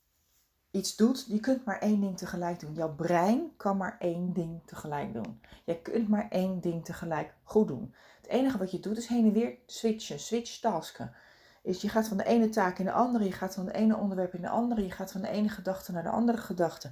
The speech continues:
Maar je kunt maar één kwalitatieve gedachte tegelijk hebben.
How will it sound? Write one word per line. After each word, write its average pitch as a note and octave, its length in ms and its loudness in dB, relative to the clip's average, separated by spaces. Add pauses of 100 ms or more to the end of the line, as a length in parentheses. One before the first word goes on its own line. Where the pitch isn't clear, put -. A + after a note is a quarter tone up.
(400)
Maar G3 100 4
je G#3+ 60 8
kunt B3+ 200 2
maar A3 180 4
één C4 360 4
kwalitatieve A3 760 2
gedachte F3+ 440 -6
tegelijk G3 500 -4
hebben. D3+ 320 -6